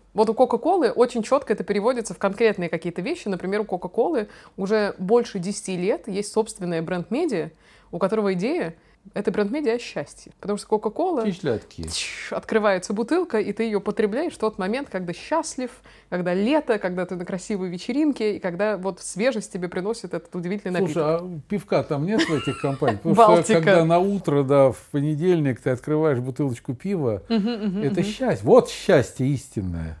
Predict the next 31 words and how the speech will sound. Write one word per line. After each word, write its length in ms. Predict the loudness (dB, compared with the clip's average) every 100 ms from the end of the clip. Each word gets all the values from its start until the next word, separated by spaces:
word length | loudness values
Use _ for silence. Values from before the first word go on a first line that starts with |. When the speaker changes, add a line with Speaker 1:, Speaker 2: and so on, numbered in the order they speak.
| -8
Speaker 1:
Ну, 180 | -4 -2
походу, 400 | -2 -2 0 -2
можно 280 | -2 -2 -4
было 200 | -4 -4
бы, 120 | -6
наверное, 380 | -6 -6 -6 -8
пересесть 680 | -8 -6 -4 -4 -4 -6 -4 -2 0
<laughs> 200 | 0 0
пи-, 160 | -2
пиво 320 | 0 -2 -2 -2
"Балтика" 720 | 2 2 2 -2 -2 -2 -4 -4 -4 2
в 80 | 4
эту 240 | 4 2
же 100 | 0
категорию. 640 | -2 -4 -4 -4 -6 -4 -2 -2 -2 -4 -4 -6 -2
Но 260 | 4 4 4 -2 _ _
ко 120 | 2 4
всей 240 | 4 4
этой 140 | 4 2
лирике 400 | 2 2 0 0
хотелось 360 | 0 2 2
бы 120 | 2
немножко 360 | 0 0 -2 -2
конкретики. 800 | -2 0 0 -2 -4 -6 -6 -6
Я 260 | -2 2 2
тебя 460 | 2 2 2 2 0
заставила 580 | -2 -2 0 0 2 0
пройти 360 | 0 -4 -4
тест, 540 | -2 2 2 0 -18 -20 2
Speaker 2:
А. 380 | 8 10 8 6
Speaker 1:
который 380 | 6 8 10